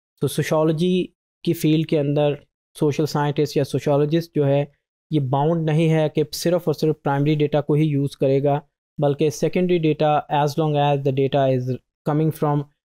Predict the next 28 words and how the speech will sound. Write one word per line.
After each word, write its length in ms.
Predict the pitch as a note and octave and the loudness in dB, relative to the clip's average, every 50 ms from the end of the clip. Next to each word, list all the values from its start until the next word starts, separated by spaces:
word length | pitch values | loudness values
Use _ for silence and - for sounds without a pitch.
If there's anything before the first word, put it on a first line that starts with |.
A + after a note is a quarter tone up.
| - C#3+ | -4 -2
reliable 680 | C#3+ C3+ D3+ D3 D3+ D3+ D3+ D#3+ D#3+ D#3+ D#3 E3 D#3+ D#3+ - _ - E3 | 0 0 2 2 2 2 2 2 2 2 2 2 0 0 -2 _ -2 0
or 200 | E3 F#3+ G#3 G3+ - F#3+ | 0 0 0 -2 -2 -2
credible 360 | F3+ E3 D#3+ D#3+ E3 E3 D#3 | 0 0 0 0 0 0 0
sources, 500 | - - D3+ C#3+ C3+ - - E3+ F#3 F#3+ - _ _ _ _ _ - | 0 0 0 0 0 0 0 0 0 0 -2 _ _ _ _ _ -2
आप 260 | D3+ C#3+ G3+ F#3 - - | -2 -2 -2 -2 -2 0
उस 180 | F3 F3 - | 0 0 0
सेकेंडरी 420 | - E3+ D3+ - D#3 D3+ C#3+ D3+ D3+ | -2 -2 -2 0 0 0 0 0 0
डेटा 300 | C#3+ C#3+ C3 - C#3 C3 | 0 0 0 0 -2 -2
को 360 | - D#3 D3+ F#3 A#3 - _ - | 0 0 0 0 -2 -4 _ -2
यूज़ 260 | C#3+ D3 C#3+ C#3+ - | 0 2 2 0 0
कर 100 | - C3 | -2 -4
सकते 360 | A2+ - - A2 - - - | -4 -4 -6 -10 -10 -8 -10
हैं। 140 | G#2+ G2+ G#2+ - _ _ _ _ _ _ _ _ _ _ _ _ _ _ - | -8 -8 -10 -12 _ _ _ _ _ _ _ _ _ _ _ _ _ _ -6
तो 120 | - - - | -4 -2 0
evaluating 640 | D#3 D3 D3+ D#3+ E3 F3 F3 E3+ E3+ E3+ E3+ F#3 F3+ | 0 0 2 2 2 2 2 2 2 2 0 0 0
the 160 | F3+ E3+ D#3 - - D#3+ | 2 0 -2 -2 -2 0
quality 440 | D3 C#3 D3 D#3 - - F3+ F3+ - _ - | 0 2 2 0 0 0 -2 -2 -2 _ -4
and 340 | D#3+ D#3+ E3+ F3+ F3+ E3 C#3+ | -4 -2 0 0 0 -2 0
reliability 680 | C#3 C3+ C#3 C#3 C#3 C3+ C3+ C#3+ C#3+ D#3 E3 - G3+ G#3 | 0 0 2 2 2 0 0 0 0 0 0 0 0 0
of 100 | G#3 G3 - - | 0 0 -2 -4
secondary 380 | G#3 G3 - G3+ G3+ G3 G#3 G3+ F#3+ | -4 -2 -2 0 0 0 0 0 2
data 340 | G3 F#3+ F#3+ G#3 G3+ G3 G#3 - _ _ _ _ _ _ _ - | 0 0 2 2 0 0 0 -4 _ _ _ _ _ _ _ -4
and 180 | D3+ D3 C#3+ D#3 | -2 -2 0 0
then 260 | D#3 D#3 D3+ C#3+ D3+ | 0 2 2 2 2
using 360 | E3+ F3+ F#3 F3+ A3 A3 G#3 | 2 2 2 2 0 0 0
the 80 | F#3+ F3 | 0 0
data 420 | D#3 D#3 D3+ C#3+ E3 D#3+ D#3+ D#3 - - | 0 0 0 0 0 0 0 0 0 -4
to 40 | D#3 | -6